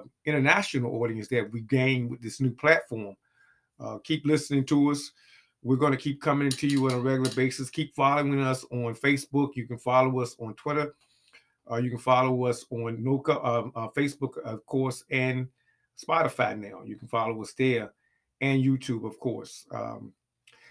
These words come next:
I wanna talk about anger tonight. And the reason why I wanna talk about anger is because I noticed in a post I posted the other day,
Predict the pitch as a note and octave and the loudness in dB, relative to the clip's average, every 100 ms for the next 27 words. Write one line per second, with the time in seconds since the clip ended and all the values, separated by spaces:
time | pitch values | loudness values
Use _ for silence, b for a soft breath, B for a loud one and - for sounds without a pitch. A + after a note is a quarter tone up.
0 | b b D3 F3+ A#3+ C4+ - F#3 - C#3+ | b b -2 2 2 0 0 0 0 2
1 | C#3+ B2 - C#3 D#3+ D#3 C3 A#2 A#2+ A#2+ | 2 2 0 0 2 2 0 0 -2 -2
2 | B2 B2 B2 B2+ G#3+ A3 D#3+ C#3+ C3+ C3 | -2 -2 -2 0 2 2 0 2 4 4
3 | C3+ B2 - C#3+ - B2 F#2 - C3 C#3 | 2 0 -2 -6 -4 0 0 0 0 2
4 | C#3 G#2+ G2+ - _ _ _ _ _ - | 0 -2 -8 -14 _ _ _ _ _ -4
5 | B2+ A#2+ C3+ F3 D3 C#3 B2+ F#3 B3 A3+ | -2 0 0 2 4 4 4 4 2 0
6 | E3 C3+ - F#3 E3 - C3+ - D3 C3+ | 0 -2 -2 -4 -2 -2 -4 -2 -2 -2
7 | - C3 B2+ C3 B2 A2 C#3 C#3 A2+ - | -4 -2 0 0 -2 -2 4 4 4 -4